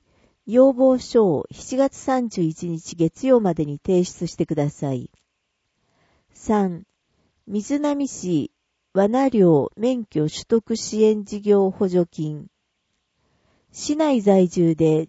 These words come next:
地域の被害防止、捕獲活動に従事する医師があり、新たに罠猟免許を取得された方に、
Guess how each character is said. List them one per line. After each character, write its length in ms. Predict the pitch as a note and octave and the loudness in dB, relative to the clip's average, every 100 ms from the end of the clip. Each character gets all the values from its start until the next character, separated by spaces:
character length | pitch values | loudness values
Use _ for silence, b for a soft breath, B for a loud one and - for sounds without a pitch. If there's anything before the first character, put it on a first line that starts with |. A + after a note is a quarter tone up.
| - | -8
地 240 | - C4+ | -6 -4
域 200 | A#3+ F#3 | -4 -6
の 220 | D3+ C#3 | -4 -6
被 240 | - - C#4 | -6 -8 0
害 240 | C4+ B3 | 2 2
防 240 | F3+ F3+ F3+ | 2 2 2
止、 440 | - E3 D#3 - | -2 -8 -8 -6
捕 160 | E3+ F#3+ | -4 -2
獲 300 | B3 - C4 | -2 -2 -2
活 320 | C4 - G3 | -2 -4 0
動 220 | G3 F3 | 2 2
に 120 | D#3 | -2
従 260 | D#3 A#3 A3 | -4 -2 0
事 140 | F3 | -2
す 160 | E3 E3 | -6 -6
る 80 | D#3+ | -4
医 100 | A3 | -6
師 180 | - | -6
が 200 | E3+ D#3 | -2 0
あ 80 | D3 | 0
り、 240 | C3 C3 - b b b | -2 -6 -10 b b b
新 240 | - B3 A#3+ | -4 0 0
た 180 | - E3+ | -2 -2
に 340 | D#3+ D3 C#3 _ _ _ - | -2 -6 -8 _ _ _ -8
罠 360 | F3+ A#3+ C4+ | -4 -2 -2
猟 360 | G#3+ F3 D3 B2+ | -2 0 0 -2
免 280 | G#3 B3+ B3+ | -4 -2 -4
許 180 | - F3 | -2 -2
を 80 | D3+ | -2
取 140 | - | -4
得 240 | G3 G#3 | -6 -4
さ 160 | A3 A3 | -6 -6
れ 120 | G3+ | -6
た 140 | G3+ G3 | -6 -8
方 300 | F#3+ - F#3 | -8 -6 -6
に、 320 | D3+ A#2+ | -6 -8